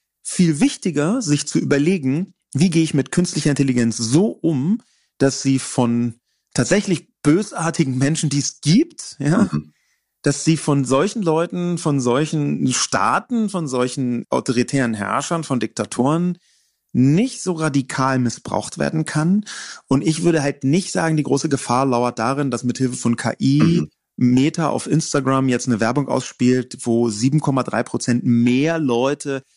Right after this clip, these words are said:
Speaker 1: diese Leinenhose kaufen als zuvor.
Speaker 2: Ja, also ich bin dir dankbar für dein Statement, weil wir jetzt im Grunde genommen thematisch die Fragestellung gewechselt haben. Die eine ist, was ist Intelligenz und, äh, was ist sozusagen bei uns?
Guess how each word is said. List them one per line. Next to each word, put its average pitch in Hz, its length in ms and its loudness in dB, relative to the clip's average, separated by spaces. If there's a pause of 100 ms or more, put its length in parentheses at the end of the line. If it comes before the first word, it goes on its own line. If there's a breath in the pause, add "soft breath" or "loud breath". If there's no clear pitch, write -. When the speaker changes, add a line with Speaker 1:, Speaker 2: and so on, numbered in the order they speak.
(200)
Speaker 1:
diese 120 460 2
Leinenhose 120 680 0
kaufen 107 380 0
als - 200 -4
zuvor. - 520 -2 (240)
Speaker 2:
Ja, 82 180 -4 (360)
also 98 360 -2
ich - 220 -6
bin 117 100 -2
dir 98 180 -2
dankbar 120 440 -2
für 127 120 -4
dein 101 180 -2
Statement, 117 540 -2
weil 98 200 -2
wir 98 100 0
jetzt 95 240 -2
im 147 100 0
Grunde 110 200 -2
genommen 95 240 -2
thematisch 95 720 -2
die 95 100 -2
Fragestellung 92 680 -2
gewechselt - 500 -4
haben. - 300 -8
Die - 240 -4
eine 147 360 2
ist, - 520 -2 (380 loud breath)
was - 220 -2
ist 78 180 -2
Intelligenz 85 840 0
und, 85 300 -2
äh, 80 240 -2
was 82 180 -4
ist - 220 -4
sozusagen 82 500 -2
bei 71 200 -2
uns? - 500 -2